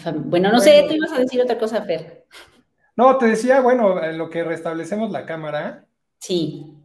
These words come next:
Speaker 2: Eh, te decía que, eh, yo algo que admiro particularmente de ti, eh, y que me parece que, que,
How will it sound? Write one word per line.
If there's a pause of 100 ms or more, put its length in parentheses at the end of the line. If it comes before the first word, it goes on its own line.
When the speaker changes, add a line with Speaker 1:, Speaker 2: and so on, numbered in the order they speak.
(120)
Speaker 2:
Eh,
te
decía
que, (760)
eh, (300)
yo
algo
que
admiro
particularmente
de
ti, (180)
eh,
y
que
me
parece
que,
que,